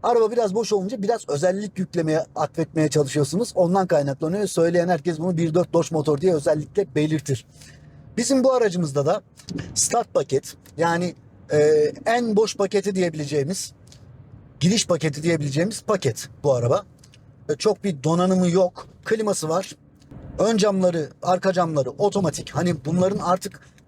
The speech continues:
bir özellik olarak sayıldığı dönemlerin araçları olduğu için bunlar. Ön ve arka camlar elektrikli. Sürücü tarafında makyaj aynası yok ki benim biliyorsunuz her videoda belirttiğim. Bu bence kullanıcı dostu olan bir araç,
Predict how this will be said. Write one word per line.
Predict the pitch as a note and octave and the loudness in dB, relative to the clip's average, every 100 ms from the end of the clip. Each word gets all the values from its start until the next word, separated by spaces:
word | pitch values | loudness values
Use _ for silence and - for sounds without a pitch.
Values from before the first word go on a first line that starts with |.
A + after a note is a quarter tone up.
| - | -6
bir | |
özellik | E3+ D#3 F#3+ G#3+ F#3+ | -2 2 2 0 0
olarak | G3+ G3+ G3+ A3 | 2 2 2 -2
sayıldığı | - F3 G3 G3+ G3 A3+ A3 F3+ | -2 0 2 0 0 0 0 0
dönemlerin | F#3 E3+ E3 E3 F3 | 0 0 0 0 0
araçları | E3 C3+ B2+ D3 C#3+ | 0 0 0 2 2
olduğu | E3 G#3+ | 2 2
için | C#4+ A2+ D3+ C#3 | 0 -2 -4 -4
bunlar. | B2 G#2 - - - - - - | -4 -4 -8 -14 -20 -20 -20 -2
Ön | A3 G#3 | 0 4
ve | F#3 | 4
arka | F#3 F#3+ | 4 0
camlar | F3+ E3+ C#3+ A#2 - | -2 -2 -2 -4 -2
elektrikli. | E3+ G#3 - D#3 C3+ - C#3 - _ - - | 0 0 -2 -6 -6 -4 -6 -6 _ -20 -20
Sürücü | - - - G#3+ A3+ B3+ C4 | -12 -10 -6 -4 -2 -4 -2
tarafında | - G#3 F#3+ G#3+ G#3 F#3+ D#3+ - | 0 2 0 0 2 2 -2 -4
makyaj | F3+ G#3 A#3 G3 | -4 -2 -2 0
aynası | F#3 F#3 F3+ D3+ D#3 | 0 0 0 -6 -2
yok | F3 A3+ - - | 0 0 -4 -14
ki | - F3+ | -10 -4
benim | C3+ C#3 C#3+ - _ - | -2 -2 -6 -14 _ -10
biliyorsunuz | B2+ A2+ C#3+ C#3 A#2+ - - - | -6 -4 -4 -8 -10 -20 -20 -2
her | D3 C3 | 0 0
videoda | B2 B2 A#2 | 0 0 2
belirttiğim. | A#2+ A#2+ - D3+ F#3 - - - - - | 2 0 0 -4 -4 -10 -20 -20 -20 -2
Bu | E3+ | 0
bence | F3+ E3+ F#3+ - | 2 0 -2 -2
kullanıcı | - D#3 E3 E3+ E3 | -6 -2 0 0 0
dostu | C#3+ - | -2 0
olan | D3 C#3+ C#3 | 0 2 0
bir | B2+ - | -2 0
araç, | C#3+ C#3+ F#3 - | 0 2 0 -4